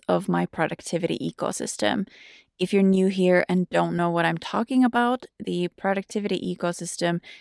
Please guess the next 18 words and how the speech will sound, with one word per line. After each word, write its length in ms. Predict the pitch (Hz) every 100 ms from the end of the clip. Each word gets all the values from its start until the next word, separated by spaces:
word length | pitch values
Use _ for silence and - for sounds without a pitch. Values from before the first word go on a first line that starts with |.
| _ -
is 160 | 170
the 80 | -
framework 600 | - 185 214 214 202 196
that 120 | 175
I 120 | 180 180
lean 340 | 175 175 175
on 300 | 175 170 170
to 80 | -
help 300 | - 196 -
clients 460 | - 160 165 170 -
be 140 | 165
productive 720 | - 165 165 _ 170 170 160
in 140 | - 165
a 60 |
sustainable, 800 | - - - 214 208 202 190 190
human-friendly 720 | - 165 160 160 - 170 156
way. 480 | 160 175 170 170 170 - - - _ _
And 420 | 180 170 165 165